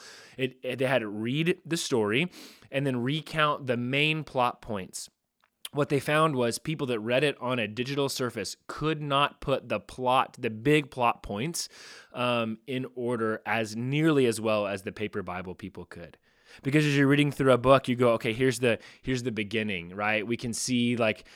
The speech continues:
uh, e-, everything looks fun. And then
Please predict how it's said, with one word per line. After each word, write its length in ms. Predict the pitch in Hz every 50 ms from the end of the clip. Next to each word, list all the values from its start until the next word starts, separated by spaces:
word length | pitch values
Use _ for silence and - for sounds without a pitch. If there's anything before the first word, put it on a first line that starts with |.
| - - _
uh, 500 | - 117 117 117 113 113 110 107 104 101 -
e-, 120 | 127 123 117
everything 400 | 120 131 123 127 123 120 117 117
looks 380 | 120 120 120 117 - - - -
fun. 640 | - - - - 131 120 110 104 101 98 98 101
And 160 | 107 120 123 123
then 320 | 120 123 120 120 117 -